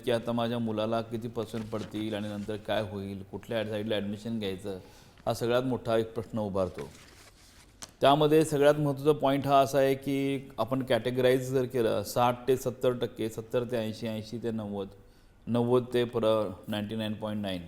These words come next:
ओके. तर ऐंशीच्या पुढच्या लोकांचं एक ध्येय ठरलेलं आहे की मी इकडं जायचं आहे, तिकडं जायचं आहे, अप्रॉक्सिमेट ठरलेलं असं. पण साठ ते सत्तर किंवा पन-, पन्नास ते सत्तर या ज्या कॅटेगरीतल्या लोकांना कळत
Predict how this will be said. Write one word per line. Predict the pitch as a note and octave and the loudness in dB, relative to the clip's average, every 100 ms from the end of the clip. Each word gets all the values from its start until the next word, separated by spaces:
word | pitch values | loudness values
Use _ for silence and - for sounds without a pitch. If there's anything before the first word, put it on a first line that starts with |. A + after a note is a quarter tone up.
| F2+ | -10
ओके. | G#2 C3 - - - _ _ _ _ D3 | -4 -2 -4 -12 -20 _ _ _ _ 2
तर | D#3 D#3+ - | 4 0 2
ऐंशीच्या | B2+ C#3 C#3+ E3 F#3 | 4 4 2 4 4
पुढच्या | E3 D#3 F3 | 4 4 6
लोकांचं | E3+ D#3+ E3+ D#3+ | 6 4 0 2
एक | E3+ C3+ | 0 4
ध्येय | C3+ | 2
ठरलेलं | C#3 B2+ B2 A#2+ | 4 0 2 2
आहे | F#2+ | 2
की | G#2 | 0
मी | A#2 | -2
इकडं | A2+ B2 | 0 0
जायचं | A#2 G#2+ G2+ A2+ | 2 2 2 -2
आहे, | A2 | -4
तिकडं | A2+ A2+ | -2 0
जायचं | A2+ G2+ A#2 | 0 0 -2
आहे, | A2 | -2
अप्रॉक्सिमेट | A2 A#2 A#2+ B2 A#2 | -2 0 0 0 -2
ठरलेलं | A2 G#2 G2 | -2 0 -2
असं. | F#2+ G#2+ | -4 -6
पण | A2+ | -6
साठ | A2 - C3+ D3+ E3 | -2 4 6 6 2
ते | E3 | 0
सत्तर | D#3+ C#3 - C3+ B2 | -2 -2 2 4 2
किंवा | A#2 C3 C3 | -2 -4 -4
पन-, | B2+ B2+ B2+ | -2 -4 -4
पन्नास | A#2+ B2 C3+ D3+ C#3+ - - - _ - | -2 -2 0 0 -2 -10 -18 -20 _ 0
ते | D3 | 0
सत्तर | C#3 C3 C#3 A#2+ G2 | 0 0 2 2 0
या | G#2 B2 C#3 | 2 6 6
ज्या | C#3+ D#3 | 6 2
कॅटेगरीतल्या | D3+ C3 C#3 C#3 C3+ | 2 -2 0 0 0
लोकांना | C3+ B2+ B2+ B2+ C3+ | -2 -2 -2 -2 -4
कळत | C3 C3 | -2 -2